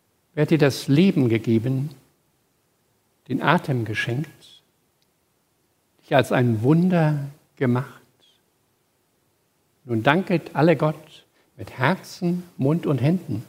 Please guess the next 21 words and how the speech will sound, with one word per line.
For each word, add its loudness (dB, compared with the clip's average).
Der 8
große 6
Dinge 6
tut 4
an 6
uns 2
und 6
allen 6
Enden, -2
der 8
uns 2
von 4
Mutterleib 4
und 0
Kindesbeinen 2
an 4
und 4
zählig 0
viel -2
zu -2
gut -2